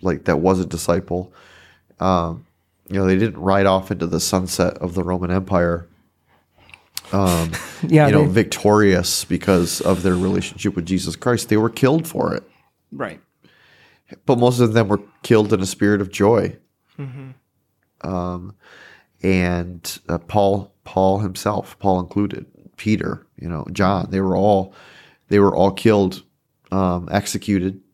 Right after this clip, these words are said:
Speaker 1: in some way, shape, or form
Speaker 2: Rather
Speaker 1: because
Speaker 2: violently often.
Speaker 1: Yeah, violently because
Speaker 2: Mm-hmm.
Speaker 1: of their insistence on the resurrection of Jesus Christ and as him as Lord.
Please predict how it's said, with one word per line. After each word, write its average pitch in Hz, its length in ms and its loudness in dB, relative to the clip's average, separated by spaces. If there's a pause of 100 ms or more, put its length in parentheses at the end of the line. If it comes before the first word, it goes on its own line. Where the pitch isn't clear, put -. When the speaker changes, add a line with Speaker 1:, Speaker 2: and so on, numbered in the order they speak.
(220)
Speaker 1:
in 90 140 -14
some 95 320 -4
way, 92 160 -2
shape, 101 280 0
or 87 60 -6
form 101 340 -6
Speaker 2:
Rather 160 280 2
Speaker 1:
because 127 160 0
Speaker 2:
violently 139 580 -6
often. 135 560 -12
Speaker 1:
Yeah, 101 240 0 (260)
violently 104 600 0
because 101 580 -2
Speaker 2:
Mm-hmm. - 80 -20 (540)
Speaker 1:
of 90 100 -6
their 98 160 4
insistence - 880 -4
on 90 340 -2
the 92 100 -6
resurrection 90 540 -4
of 82 80 -8
Jesus 85 320 -6
Christ 98 340 0
and 85 100 -12
as 82 120 -10
him 92 160 -6
as 82 120 -8
Lord. 95 400 2